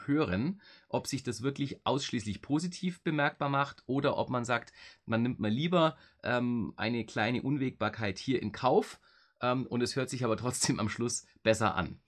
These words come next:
Jetzt schauen wir, was bei fünf Cycles passiert, ob das gegebenenfalls schon ausreicht.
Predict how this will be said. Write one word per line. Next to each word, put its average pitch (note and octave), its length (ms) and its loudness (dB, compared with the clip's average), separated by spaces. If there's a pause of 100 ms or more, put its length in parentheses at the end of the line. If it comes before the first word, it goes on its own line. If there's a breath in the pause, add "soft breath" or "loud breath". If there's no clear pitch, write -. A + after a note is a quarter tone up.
(300)
Jetzt G2 180 -4
schauen A2+ 180 2
wir, A#2 140 4
was G#2+ 220 2
bei F#2 220 2
fünf D3 320 -2
Cycles E3 440 0
passiert, F#3 540 -2
ob A2 160 -2
das G#2+ 160 -6
gegebenenfalls G#2 760 0
schon G2 180 -2
ausreicht. F#2 680 -2